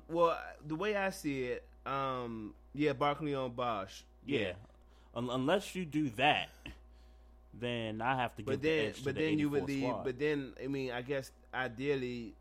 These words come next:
Speaker 1: Carmelo would be on Olajuwon, and that's better for Carmelo,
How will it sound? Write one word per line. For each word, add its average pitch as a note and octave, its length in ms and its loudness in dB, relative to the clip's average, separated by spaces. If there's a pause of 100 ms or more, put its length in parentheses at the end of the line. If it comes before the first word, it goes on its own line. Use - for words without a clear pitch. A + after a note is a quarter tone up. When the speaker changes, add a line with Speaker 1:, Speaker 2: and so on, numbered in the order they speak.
(220)
Speaker 1:
Carmelo B2+ 440 0
would A2 160 -6
be A#2+ 80 -6
on A2+ 100 -6
Olajuwon, A2+ 760 -2 (380)
and C3 360 4
that's D3 260 2
better B2 580 2
for G3 500 2
Carmelo, G#3 760 2